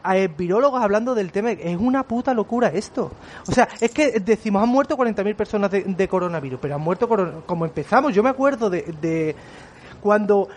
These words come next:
nos echábamos las manos a la cabeza, ¿no? Cuando salían muchos periodistas y decían, "Que no nos echemos las manos a la cabeza, que, que esto al final es una gripe, lo que pasa que no hay, eh, no hay vacuna, pero pa' acá, para allá, pa-", muchas cosas, y ahora al final,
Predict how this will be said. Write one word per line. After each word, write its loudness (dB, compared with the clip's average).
nos -2
echábamos 4
las 2
manos 0
a 0
la 0
cabeza, -2
¿no? -2
Cuando -2
salían -4
muchos -4
periodistas -2
y -2
decían, -6
"Que 0
no 2
nos 6
echemos 4
las 4
manos 2
a 4
la 2
cabeza, 0
que, 0
que 8
esto 4
al 6
final 4
es 4
una 2
gripe, -2
lo 2
que 0
pasa 2
que 0
no 4
hay, -2
eh, 0
no 4
hay 2
vacuna, 0
pero 0
pa' -2
acá, 0
para 2
allá, 0
pa-", -8
muchas 2
cosas, 0
y -2
ahora 4
al 0
final, -6